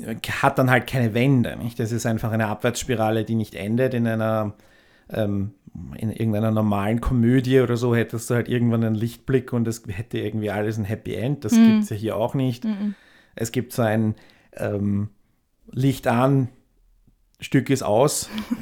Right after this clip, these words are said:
Speaker 2: <laughs>
Speaker 1: Moment, nicht? Also, der, der musst-, man musste einfach irgendwie raus aus dem Film,
Speaker 2: Ja.
Speaker 1: weil du konntest halt nicht in dem Moment, wo die Leichen sind, dann weißt du, ist Baustaub und der Film ist aus,
Speaker 2: Ja.
Speaker 1: weil du kannst nichts mehr über das Bauen erzählen.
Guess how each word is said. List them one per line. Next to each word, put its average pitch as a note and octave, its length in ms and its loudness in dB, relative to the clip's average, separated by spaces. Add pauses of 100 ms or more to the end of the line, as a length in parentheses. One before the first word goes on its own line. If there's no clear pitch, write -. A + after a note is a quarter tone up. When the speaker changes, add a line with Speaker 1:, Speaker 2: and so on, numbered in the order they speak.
Speaker 2:
<laughs> A#3 420 -4
Speaker 1:
Moment, C3+ 720 2
nicht? C3 300 -8
Also, A#2 340 -2 (360)
der, G#2 120 -10
der G#2+ 280 -4
musst-, C3 400 2
man D3 140 4
musste F#3 240 6
einfach C#3 200 0
irgendwie D3+ 280 6
raus A2+ 400 4
aus C#3+ 140 2
dem B2+ 200 2
Film, - 280 2
Speaker 2:
Ja. B2+ 200 6
Speaker 1:
weil A#2+ 200 4
du A#2 80 2
konntest C3 520 0
halt C3 220 2
nicht C3 360 -2 (100)
in C3 200 -8
dem C3 140 2
Moment, B2+ 340 4
wo C#3 60 4
die C3+ 80 2
Leichen B2 460 2
sind, C3+ 380 4
dann A#2+ 280 -2
weißt A2 300 -2
du, C3 60 0
ist B2 180 -2
Baustaub C3 500 2
und A#2+ 300 -4
der A#2 140 -2
Film B2+ 220 0
ist C3 140 -2
aus, G#2 340 0
Speaker 2:
Ja. F#3+ 280 0 (220)
Speaker 1:
weil A#2 80 -4
du A#2 60 -2
kannst A#2+ 300 0
nichts B2 220 0
mehr B2 100 4
über A#2 80 4
das A#2+ 140 0
Bauen A2+ 300 4
erzählen. G#2+ 600 -2